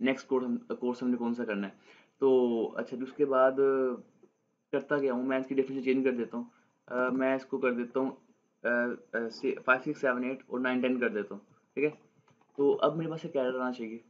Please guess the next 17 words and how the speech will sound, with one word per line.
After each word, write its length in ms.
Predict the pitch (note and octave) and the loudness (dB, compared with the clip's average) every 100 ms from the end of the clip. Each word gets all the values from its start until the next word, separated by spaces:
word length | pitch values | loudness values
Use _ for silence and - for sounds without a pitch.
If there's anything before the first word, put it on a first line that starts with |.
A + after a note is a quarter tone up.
| _ - | _ -10
जाहिर 320 | A2+ A2 A#2 | 0 2 0
सी 140 | A2+ | -4
बात 280 | A#2+ A2+ A2 | -2 -2 -2
है, 80 | A2+ _ _ _ _ _ _ _ _ B2+ | -6 _ _ _ _ _ _ _ _ 2
ये 120 | C3+ | 6
error 200 | C3 C3 | 6 6
आता 260 | A#2+ - | 4 4
है 160 | C3 B2+ | 2 2
due 120 | B2 | -2
to 100 | A#2+ | 2
broadcasting, 720 | C3 B2 A#2+ A2 A#2 A2+ B2+ B2 | 2 2 0 0 -4 -4 -4 -6
क्योंकि 340 | - A#2+ B2+ | -8 -6 -2
errors 360 | A#2 A#2+ B2 A#2 - | 0 0 -2 -6 -10
shape 300 | - B2 A#2+ | -2 -2 -2
equal 320 | A2+ B2 A#2 | -4 -2 0
नहीं 180 | C3 C3 | 0 0
है, 180 | G#2+ | -4